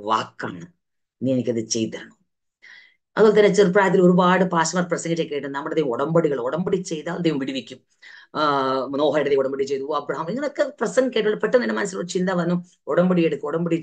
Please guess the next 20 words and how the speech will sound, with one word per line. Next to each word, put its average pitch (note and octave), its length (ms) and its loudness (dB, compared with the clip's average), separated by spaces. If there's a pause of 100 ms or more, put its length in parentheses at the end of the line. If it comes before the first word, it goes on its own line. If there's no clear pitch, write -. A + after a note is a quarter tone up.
ചെയ്യുന്നു. A#2 280 -14 (420)
ഞാൻ G3+ 160 -4
കർത്താവിനോട് D#3+ 440 -2
ഇങ്ങനെ C3+ 140 -6
പറഞ്ഞു, C3+ 220 -8
"കർത്താവേ, C#3 340 -2 (1200)
അങ്ങനെ C#3+ 320 -8 (440)
എനിക്ക് F3 240 0
ഇച്ചിരി G3 220 -8
ദിവസം E3 340 -2
കൂടി C#3+ 160 -2
എന്റെ C3 220 -2
ലൈഫ് D3+ 200 -6
എക്സ്റ്റെൻഡ് E3 420 0
ചെയ്ത് C3 180 -4
ചെറിയ F#3 380 -6
ഇച്ചിരി F3+ 260 -4
ദിവസം D#3+ 240 0
കൂടി C#3+ 140 0
എനിക്ക് C3 220 -6